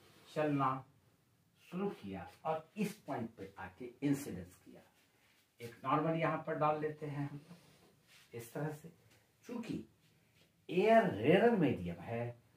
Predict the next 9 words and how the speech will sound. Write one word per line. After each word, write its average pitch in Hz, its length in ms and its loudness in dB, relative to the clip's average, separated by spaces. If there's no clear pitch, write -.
और 113 320 -6
ग्लास 175 420 6
डेंसर 170 400 4
मीडियम - 460 -10
है, - 280 -20
तो 208 100 -2
रेयर 196 520 4
मीडियम 226 440 2
से 214 200 -2